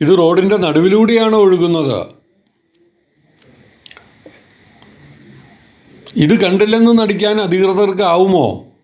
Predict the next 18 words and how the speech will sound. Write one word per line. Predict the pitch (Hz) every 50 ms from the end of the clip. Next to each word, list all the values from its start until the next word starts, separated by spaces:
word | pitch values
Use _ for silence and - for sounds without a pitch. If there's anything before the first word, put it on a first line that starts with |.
| _ _ _ _ -
ആവില്ല. | - 135 131 143 147 139 127 123 104 82 - - - - _ _ _ _ _ _ _ _ _ _ _ _ _ _ _ _ _ _
ഇത് | - 147 156
അധികൃതരുടെ | 170 151 143 175 170 180 175 170 190 190 180 202 196
ശ്രദ്ധയിൽപ്പെടാത്തത് | - 165 165 151 165 180 185 196 202 202 196 190 165 165 165 165 156 160 185 185
കൊണ്ടായിരിക്കാം | 185 185 180 175 180 170 165 170 185 196 190 170 160 196 190 202 208 202 202 - _ _
എന്നാണ് | 185 170 170 170 156 151 143 143 165 202 - - - - - _ _ _ _ _ _ _ _ _ _ _
ഈ | 190 180 185 151
ചാനൽ | 185 170 170 170 175 165
കരുതുന്നത്. | 139 156 156 143 131 135 131 113 110 104 90 76 - - - _ _ _ _ _ _ _ _ _ _ _ _
അധികൃതരുടെ | - 139 135 156 156 165 160 156 165 180 170 185 180 185 180
ശ്രദ്ധയിൽപ്പെട്ടാൽ | 151 156 160 151 151 170 180 190 196 - 180 151 - 180 170 170 165 165 - - - _ _ _
അവർ | - 175 165 156
എത്രയും | 151 151 - 190 202 220 233 226
വേഗം | 214 185 170 151 139 117 107 107 - - - _ _ _ _
ഇതിനുള്ള | - 160 156 180 190 185 185 180 185
പരിഹാരം | 175 143 147 135 135 160 170 185 196 214 214 214
കാണുമെന്നുള്ളത് | 196 170 175 185 208 208 202 190 185 170 170 165 156 165 165 180 - - - - _ _ _ _ _ _ _
നാട്ടുവിശേഷം | - 156 147 147 135 160 156 160 139 160 156 143 - 165 165